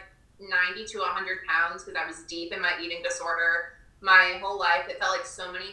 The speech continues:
things were kind of falling apart with my parents and dad and sisters. I have a, like, I mean, if you follow my Instagram, you know my family life, my childhood hasn't been, like, pristine by any means. And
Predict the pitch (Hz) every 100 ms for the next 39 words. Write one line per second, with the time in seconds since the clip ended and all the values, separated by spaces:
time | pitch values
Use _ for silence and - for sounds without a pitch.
0 | 185 175 180 180 175 170 - - - -
1 | _ _ - 202 - 185 180 180 175 -
2 | 165 269 - - - - - 233 233 -
3 | - - - - 202 196 - - - 214
4 | 190 170 170 170 185 170 - - - 185
5 | 175 185 190 - - 202 196 180 175 170
6 | - 175 165 170 165 160 175 170 160 156
7 | 156 - - - 165 - 160 156 151 -
8 | 165 - 156 - - _ 180 - - 202
9 | 170 - - 196 190 - 453 - - _
10 | - - - - 220 214 220